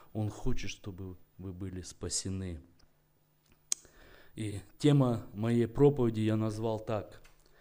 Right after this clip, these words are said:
«Созидайте свою христианскую жизнь». И место Писания — это послание Иуды, двадцатый, двадцать первый стих. «А вы, возлюбленные,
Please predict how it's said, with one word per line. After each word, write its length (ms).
«Созидайте 840
свою 580
христианскую 880
жизнь». 480
И 60
место 300
Писания — 600
это 160
послание 540
Иуды, 420
двадцатый, 760
двадцать 440
первый 460
стих. 400
«А 120
вы, 160
возлюбленные, 960